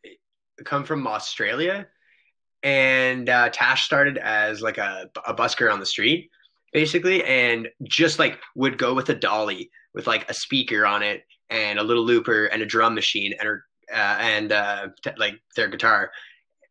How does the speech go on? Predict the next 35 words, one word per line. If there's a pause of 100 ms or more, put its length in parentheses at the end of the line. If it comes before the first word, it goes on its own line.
(140)
and,
um, (440)
just
play,
like, (140)
you
know,
cool,
trippy
sort
of,
uh,
guitar
loops
and
stuff,
and
then
add,
like,
this
cool
little
beat
ba-,
in
the
background (340)
and
just
sing,
like,
beautiful,
passionate
vocals.